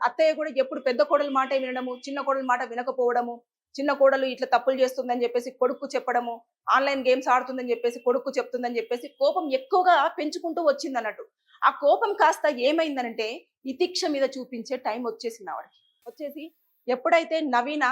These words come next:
బయటకు షాపింగ్‌కి వెళ్ళేసి, "పాప స్కూల్ నుంచి వెళ్ళి వస్తది అత్తయ్య, చూసుకోండి, నేను ఇప్పుడే వచ్చేస్తాను, త్వరగానే వెళ్ళి త్వరగానే వస్తాను" అని చెప్పేసి పెద్ద కోడలు నవీన బయటికి వెళ్ళిన తర్వాత పాప వస్తది. స్కూల్ నుంచి రాగానే వాళ్ళ నానమ్మ, "నాన్న, నేను ఇప్పుడే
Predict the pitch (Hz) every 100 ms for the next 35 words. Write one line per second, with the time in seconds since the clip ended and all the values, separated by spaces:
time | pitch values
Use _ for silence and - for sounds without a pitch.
0 | 269 - _ - 262 262 277 311 240 -
1 | 311 269 254 240 254 262 247 240 320 311
2 | 403 - 277 294 302 311 247 220 277 254
3 | 240 208 220 320 - 277 - 269 233 269
4 | 285 240 - 311 330 302 240 302 269 -
5 | 214 269 440 _ _ _ _ _ _ _
6 | 254 277 302 302 262 254 262 247 262 277
7 | 262 240 - 247 240 220 208 226 226 233
8 | 302 226 269 277 285 254 208 240 240 185
9 | 202 254 208 202 233 208 190 247 - 247
10 | 294 302 247 240 - - _ _ - 285
11 | 285 285 294 233 254 294 262 262 392 -
12 | _ _ _ 226 247 240 214 254 330 311
13 | 311 370 - _ _ 226 254 330 285 254
14 | 247 269 269 403